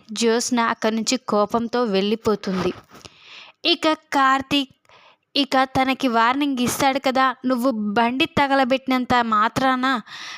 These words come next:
నేను ఇక హోటల్ నడపలేననుకున్నావా? నీ ముందే హోటల్ నడిపి చూపిస్తా" అనేసి ఇక అక్కడే రోడ్డుపై టేబుల్లలో వంట చేసి అక్కడే గ్యాస్ స్టవ్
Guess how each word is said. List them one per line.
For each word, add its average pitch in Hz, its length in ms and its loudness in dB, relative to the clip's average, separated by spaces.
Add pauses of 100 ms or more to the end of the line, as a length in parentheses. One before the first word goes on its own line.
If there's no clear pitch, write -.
(280)
నేను 262 560 2 (540)
ఇక 311 220 0
హోటల్ 262 580 0
నడపలేననుకున్నావా? 226 1300 0 (320)
నీ 254 180 2
ముందే 277 480 0 (160)
హోటల్ 254 380 0
నడిపి 233 400 0
చూపిస్తా" 202 480 -2 (480)
అనేసి 285 600 2 (440)
ఇక 302 460 0 (280)
అక్కడే 330 500 2
రోడ్డుపై 262 640 2
టేబుల్లలో 262 1080 0 (300)
వంట 226 400 0
చేసి 269 540 0 (320)
అక్కడే 254 360 0
గ్యాస్ 240 380 0
స్టవ్ 277 220 0